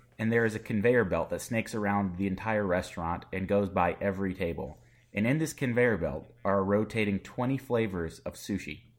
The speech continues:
that come by. So you have nonstop sushi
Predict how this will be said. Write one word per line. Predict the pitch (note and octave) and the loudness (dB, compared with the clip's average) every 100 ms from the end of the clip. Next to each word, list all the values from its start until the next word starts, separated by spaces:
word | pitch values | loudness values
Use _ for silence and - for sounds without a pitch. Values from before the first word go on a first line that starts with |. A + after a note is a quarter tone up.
| _ | _
that | - - | -14 -8
come | F2 D#2+ | -8 -6
by. | C#2+ C#2 - _ _ _ _ _ _ _ - | -8 -10 -14 _ _ _ _ _ _ _ -16
So | - A2+ G2+ F#2+ F#2 - - _ - - | -2 2 4 2 -2 -10 -20 _ -20 -6
you | A2+ | -4
have | A#2 A#2+ A2 G2+ | 2 2 2 0
nonstop | G#2 B2 D#3+ - - - - | 2 2 2 -2 -6 -6 -8
sushi | - B2 A#2 - - | -4 -2 -2 -4 -10